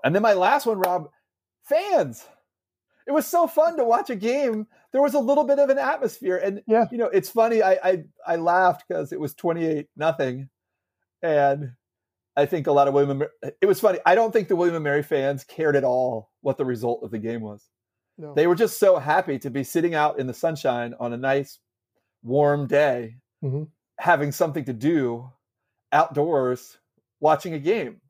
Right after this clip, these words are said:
Speaker 1: Like, they, they're, at halftime, they were getting killed, and it looked like everyone was just having a great time 'cause I think
Speaker 2: Yeah,
Speaker 1: it was
Speaker 2: just
Speaker 1: the
Speaker 2: happened to
Speaker 1: first
Speaker 2: be
Speaker 1: time.
Speaker 2: there.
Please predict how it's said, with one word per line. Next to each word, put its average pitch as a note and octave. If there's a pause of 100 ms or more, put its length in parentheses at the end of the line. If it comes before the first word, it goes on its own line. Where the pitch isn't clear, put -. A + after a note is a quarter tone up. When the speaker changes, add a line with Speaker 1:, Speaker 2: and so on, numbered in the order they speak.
(160)
Speaker 1:
Like, D3+
they, F3+ (200)
they're, G3+
at G3
halftime, F3+
they F3+
were F3+
getting E3
killed, A3+
and D3
it F3
looked F3+
like F3
everyone F3+
was D#3
just F#3
having F3+
a E3+
great F3+
time F3
'cause C#3+
I F3
think F#3
Speaker 2:
Yeah, F#3+
Speaker 1:
it F3+
was C#3+
Speaker 2:
just -
Speaker 1:
the F3+
Speaker 2:
happened E3+
to -
Speaker 1:
first C3+
Speaker 2:
be D3+
Speaker 1:
time. C#3+
Speaker 2:
there. C#3